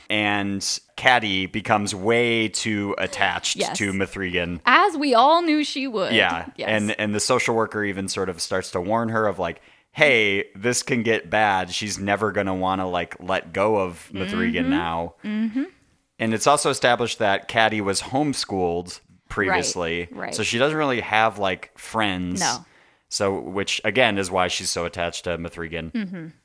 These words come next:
Speaker 1: And then where it starts to take a turn is, like, there's a couple of spots.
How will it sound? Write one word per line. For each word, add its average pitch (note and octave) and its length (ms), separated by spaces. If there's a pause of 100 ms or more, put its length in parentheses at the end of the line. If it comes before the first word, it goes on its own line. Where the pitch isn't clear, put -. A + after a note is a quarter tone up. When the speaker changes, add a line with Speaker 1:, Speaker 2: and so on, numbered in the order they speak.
(680)
Speaker 1:
And A#2+ 140
then A#2 240 (380)
where B2+ 200
it A#2+ 120
starts F3 320
to G3 60
take D#3+ 180
a D3 60
turn C3 300
is, A#2 200
like, G#2 440 (260)
there's B2 220
a B2 60
couple D3 280
of C3 80
spots. - 600